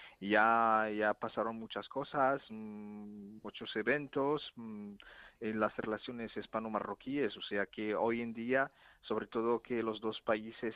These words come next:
se abren hacia esa nueva etapa en sus relaciones, nos hace falta, eh, revisar, eh, este acuerdo que determina el marco de las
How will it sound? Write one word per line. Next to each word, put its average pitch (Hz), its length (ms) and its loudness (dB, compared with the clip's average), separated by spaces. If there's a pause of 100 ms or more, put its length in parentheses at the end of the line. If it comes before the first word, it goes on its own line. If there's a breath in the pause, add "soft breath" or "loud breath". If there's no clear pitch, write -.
se 107 60 2
abren 113 360 4
hacia 104 540 -2 (280 soft breath)
esa 110 260 -6
nueva 113 380 2
etapa 113 600 0
en 104 220 -8
sus - 200 -14
relaciones, 110 680 -4
nos 107 160 -10
hace 107 220 -4
falta, 113 460 0 (320 loud breath)
eh, 113 60 -8 (280)
revisar, 107 800 2
eh, 101 300 -8
este 110 280 -4
acuerdo 117 480 0
que 107 420 -6
determina 117 760 -2
el 104 240 -6
marco 110 420 0
de 101 240 -2
las 101 220 -2